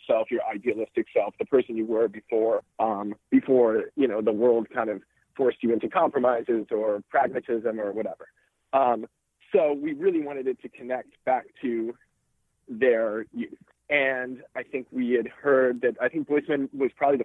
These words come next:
first person we, we, we went after, and we had heard that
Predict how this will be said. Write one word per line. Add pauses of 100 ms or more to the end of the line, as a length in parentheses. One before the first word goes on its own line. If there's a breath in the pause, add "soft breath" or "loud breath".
first
person
we,
we, (380)
we
went
after, (220)
and
we (160)
had
heard
that